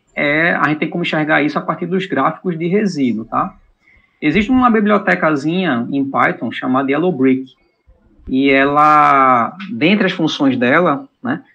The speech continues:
ela tem já implementado aí, por exemplo, esse gráfico de resíduo para modelo de regressão. Então, a gente simplesmente constrói aqui, tá, esse scriptzinho,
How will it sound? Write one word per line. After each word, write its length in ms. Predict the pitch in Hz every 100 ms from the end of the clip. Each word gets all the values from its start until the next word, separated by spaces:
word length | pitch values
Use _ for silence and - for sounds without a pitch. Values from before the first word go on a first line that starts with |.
| - -
ela 180 | 131 -
tem 220 | 151 143
já 220 | 131 135
implementado 760 | 156 156 147 147 135 135 135
aí, 160 | 135 131
por 140 | 135
exemplo, 560 | 139 135 127 131 131 143
esse 240 | 147 -
gráfico 440 | 160 139 131 135 143
de 120 | 151
resíduo 560 | 151 180 139 135 139 165
para 500 | 147 131 127 180 - _ - -
modelo 360 | 147 165 143 147
de 80 |
regressão. 560 | 151 156 202 202 131 110 _ _ _ _ _ _ _ _ _ _ _ -
Então, 360 | 135 156 175
a 80 | 214
gente 200 | 208 208
simplesmente 800 | 254 262 233 208 208 208 294 - _ _ _ _ _ _ _ _ - - - _
constrói 520 | 226 202 - 175 165
aqui, 580 | 160 - 143 185 277 -
tá, 280 | 131 139 220
esse 180 | 151 143
scriptzinho, 840 | 151 160 - 139 123 123 160 262